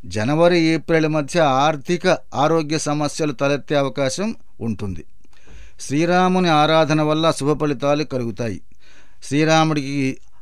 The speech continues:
ఆ రామాయణాన్ని శ్రవణం చేయటం, రామాయణాన్ని పఠనం చేయటం, ముఖ్యంగా రామాయణంలో ఉన్నటువంటి సుందరకాండ పారాయణం చేయటం మంచి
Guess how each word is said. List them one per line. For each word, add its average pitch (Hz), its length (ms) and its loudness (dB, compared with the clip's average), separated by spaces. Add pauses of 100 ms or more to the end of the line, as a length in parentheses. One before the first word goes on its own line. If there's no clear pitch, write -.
(160)
ఆ 131 120 0
రామాయణాన్ని 143 680 2
శ్రవణం 127 420 -2 (100)
చేయటం, 127 340 -4 (300)
రామాయణాన్ని 135 800 0
పఠనం 135 520 -2
చేయటం, 135 340 -2 (360)
ముఖ్యంగా 156 460 2
రామాయణంలో 156 720 2
ఉన్నటువంటి 143 480 -2
సుందరకాండ 139 640 -2
పారాయణం 131 640 0 (100)
చేయటం 131 480 -2 (280)
మంచి 139 680 -2